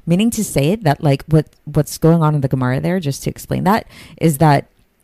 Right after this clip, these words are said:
they're having a discussion, and then somebody says, uh, "Why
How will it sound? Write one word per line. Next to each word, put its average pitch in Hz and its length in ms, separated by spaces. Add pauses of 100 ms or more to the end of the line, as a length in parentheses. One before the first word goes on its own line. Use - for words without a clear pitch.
(480)
they're 165 160
having 170 280
a 147 60
discussion, 254 640
and 156 200
then 151 120
somebody 160 340
says, 143 500 (320)
uh, 143 260
"Why 170 760